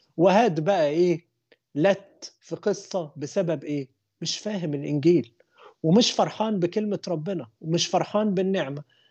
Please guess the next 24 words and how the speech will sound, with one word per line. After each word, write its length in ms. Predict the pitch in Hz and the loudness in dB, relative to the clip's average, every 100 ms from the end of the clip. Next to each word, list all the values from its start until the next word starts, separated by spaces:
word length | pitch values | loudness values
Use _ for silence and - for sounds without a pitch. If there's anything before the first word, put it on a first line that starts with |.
| _ _ | _ _
تعال 300 | 165 370 269 | 0 2 2
بص 280 | 214 277 - | 0 -4 -6
بقى، 260 | 240 190 196 | -6 -4 -2
لو 200 | 190 180 | 0 0
واحد 540 | 233 214 220 165 - - | -2 -4 -6 -8 -12 -4
دقق 500 | 147 277 - 170 - | 0 0 -2 -10 -8
في 100 | - | -8
الإنجيل 500 | 175 180 165 214 226 | -6 -4 -2 -2 -2
وفحصه 580 | 185 220 208 - 160 160 | 0 2 0 0 -6 -6
شوية، 460 | - 151 127 110 113 | -4 -2 -2 -6 -8
ده 140 | 123 156 | -2 0
اللي 140 | 170 | 0
بتكلم 480 | 143 - 175 156 135 | -2 -4 -6 -6 -6
عليه، 320 | 127 117 117 | -8 -8 -10
استعداد 640 | - - 123 127 185 170 | -8 -4 0 2 2 2
إنجيل 420 | 147 135 127 160 | -4 -6 0 0
السلام. 460 | 143 - 127 107 110 - _ _ _ _ - | 0 -2 -2 -2 -6 -12 _ _ _ _ -12
في 100 | - | -6
تيموثاوس 680 | - 180 185 277 330 - - | 0 2 2 2 2 0 -8
الكلام 360 | - 202 240 | -2 2 2
ده 100 | 226 | 0
موجود 340 | 220 196 240 - | -2 -2 -4 -6
في 100 | 208 | -4
روميا: 360 | 175 120 117 | -4 -6 -10